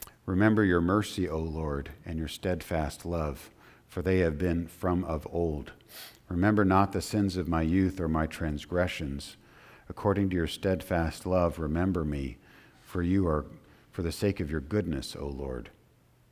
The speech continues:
The image in my mind here, this intimate connection, is of, uh, two boys on the way back from the swimming hole. Maybe they're seven or eight or nine years old,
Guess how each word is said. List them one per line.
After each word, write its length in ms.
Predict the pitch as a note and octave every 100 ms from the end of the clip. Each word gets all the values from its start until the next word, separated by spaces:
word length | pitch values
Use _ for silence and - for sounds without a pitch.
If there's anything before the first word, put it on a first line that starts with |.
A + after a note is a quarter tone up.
| - - - _ _ _ _ _ _ _ _ _ - -
The 140 | - G2+
image 260 | G#2 G2
in 80 | F#2
my 140 | E2+ E2
mind 380 | F2+ G2 F#2+
here, 160 | F2 E2+
this 160 | E2+ -
intimate 400 | G#2 G2+ F#2 -
connection, 580 | E2+ F2+ F2+ - E2 E2+
is 220 | F2 E2
of, 240 | E2 - - - - -
uh, 280 | - E2 D2+ -
two 220 | - B2+ A2+
boys 540 | G#2 G#2 F#2 F2+ - - - - -
on 140 | F#2+ G#2
the 80 | G#2+
way 140 | G#2
back 280 | F#2 G2 G2+
from 180 | - E2+
the 60 |
swimming 400 | D#2+ - G#2 F#2+
hole. 220 | F2 F2+
Maybe 280 | E2+ F2+ E2
they're 200 | E2 E2+
seven 480 | - - G2 F#2 F#2
or 120 | E2+
eight 200 | F2+ F2+
or 100 | E2
nine 260 | D#2+ F2 F2
years 220 | F2 D#2+
old, 300 | F2 E2 D#2+